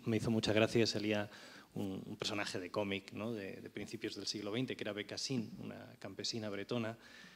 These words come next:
que sale haciendo un gesto de silencio, ¿no? Y entonces, mm, hay una frase de Godard que ahora no recordaré, pero dice algo así como: "Los amos del mundo saben que, eh, Becassin es un personaje peligroso porque no habla, ¿no?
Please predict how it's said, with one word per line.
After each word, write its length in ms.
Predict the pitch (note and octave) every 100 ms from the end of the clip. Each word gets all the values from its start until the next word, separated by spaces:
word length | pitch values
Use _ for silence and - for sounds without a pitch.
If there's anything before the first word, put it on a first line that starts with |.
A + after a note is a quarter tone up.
| - - - -
que 440 | - - A2+ A#2+ C3+
sale 520 | - A2+ C3+ B2 G#2
haciendo 280 | G#2 A#2 B2+
un 60 |
gesto 300 | - B2 C3+
de 60 | A2
silencio, 500 | - B2 A#2+ - F#2+
¿no? 160 | A2 G3
Y 100 | D3
entonces, 500 | A2+ G#2+ G#2 B2 - - - - -
mm, 440 | - G#2+ G2+ G2 F2
hay 140 | G2+
una 100 | G#2+
frase 220 | G#2 A2 G#2+
de 80 |
Godard 240 | G2+ G2 G#2
que 100 | G2
ahora 100 | F#2+
no 140 | G#2
recordaré, 460 | G#2+ G#2+ G2+ G2+ A2
pero 160 | F#2+
dice 200 | F#2+ -
algo 140 | G#2 G2
así 160 | -
como: 180 | - G2+
"Los 180 | G2 F#2+
amos 240 | A2+ A#2 A2+
del 160 | G#2+
mundo 440 | A2 A2+ A2+ B2 B2 - - -
saben 540 | - A#2 A2 A2 A#2 A#2+ - - -
que, 1080 | - G#2 A2 A#2+ A2 G#2 G#2 G2+ G2 G2 F#2+
eh, 40 |
Becassin 420 | G2+ G2 G2 A#2
es 80 | A2+
un 80 | B2+
personaje 420 | A#2 - G#2 -
peligroso 520 | A2 G2+ G2+ A2+ A#2
porque 240 | G#2+ G2+ G2+
no 200 | G2 F2+
habla, 300 | F2 F2 - -
¿no? 160 | A2